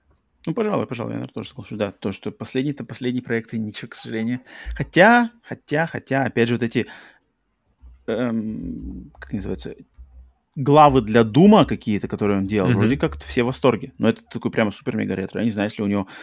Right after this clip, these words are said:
Speaker 1: креатив какой-то
Speaker 2: Интересно,
Speaker 1: вос-,
Speaker 2: куда они
Speaker 1: восхлынул
Speaker 2: пойдут
Speaker 1: после
Speaker 2: вот с
Speaker 1: этого.
Speaker 2: этим. Они, то есть они пойдут в какую-то ретро, они пойдут, знаешь, как вот, э, Build Engine, или как, на котором стоял,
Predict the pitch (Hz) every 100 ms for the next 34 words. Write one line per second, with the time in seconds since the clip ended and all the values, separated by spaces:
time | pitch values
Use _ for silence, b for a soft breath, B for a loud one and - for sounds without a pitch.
0 | B _ 117 107 135 - 107 107 117 101
1 | 95 117 131 113 147 139 139 135 135 143
2 | 135 123 117 120 120 127 117 101 98 95
3 | 101 117 110 120 - - 131 110 110 104
4 | 98 101 107 104 107 131 - - 104 98
5 | - 101 98 95 92 98 - 113 131 143
6 | 117 104 92 90 98 - 113 104 101 101
7 | 98 - - 98 95